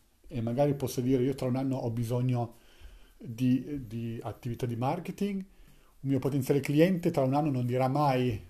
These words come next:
Mi serve qualcuno che si occupa di marketing o, o qualcuno che si occupa di marketing automation. Non è nelle sue corde, non è la sua attività. Però,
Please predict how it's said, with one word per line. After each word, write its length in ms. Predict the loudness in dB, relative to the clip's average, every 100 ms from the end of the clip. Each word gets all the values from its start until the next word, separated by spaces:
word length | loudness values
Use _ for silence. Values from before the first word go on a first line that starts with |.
| -4
Mi 140 | -2
serve 340 | 0 2 2 2
qualcuno 320 | 0 0 -2
che 140 | 0
si 120 | -2 0
occupa 280 | 0 -2
di 100 | -2
marketing 840 | 0 0 -2 -4 -4 -2 0 -2 -4 -8 -20 -20 -20 -20 -20 -20 _ -4 0
o, 120 | 2
o 260 | 2 -2
qualcuno 360 | 0 -2 0 -2
che 120 | -2
si 140 | -4 -2
occupa 340 | -2 -2 -2
di 100 | 0
marketing 440 | 0 -2 -4 -4
automation. 680 | -2 -2 -2 -2 -4 -8 -8 -10 -20 -20 _ _ -8
Non 240 | 0 4 6
è 60 |
nelle 180 | 6 4
sue 140 | 2
corde, 560 | 2 2 2 0 -4 -6
non 180 | -2 4
è 60 | 4
la 80 |
sua 140 | 2 -2
attività. 480 | -6 -8 -6 -8 -10 -20 -20 -20 -20 -20 -20 -2
Però, 540 | 4 6 6 4 -2